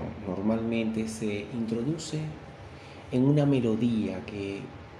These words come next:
desgraciadamente, no ayuda a que la expresión sea más clara. Con todo el esfuerzo de producir una palabra y que signifique exactamente esa palabra, sin preocuparse del sentido dramático,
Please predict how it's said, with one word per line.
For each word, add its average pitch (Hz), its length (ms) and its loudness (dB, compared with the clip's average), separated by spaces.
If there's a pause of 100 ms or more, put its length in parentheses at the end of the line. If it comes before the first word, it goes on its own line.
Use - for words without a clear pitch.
desgraciadamente, 110 1200 -2 (180)
no 113 80 -4
ayuda 92 480 -2 (600)
a 104 140 -4
que 107 80 -2
la 101 80 2
expresión 95 600 -2
sea 95 220 -2
más 95 380 -4 (240)
clara. 87 400 0 (1600)
Con 95 160 -2
todo 113 200 8
el 110 100 10
esfuerzo 117 460 4
de 101 120 4
producir 98 540 4
una 107 180 2
palabra 107 720 0
y 98 40 -2
que 95 140 -6
signifique 107 1000 2 (160)
exactamente 110 800 4 (160)
esa 110 460 2
palabra, 95 560 0 (480)
sin - 220 -4
preocuparse 98 760 0
del 92 160 2
sentido 92 500 0
dramático, 98 680 2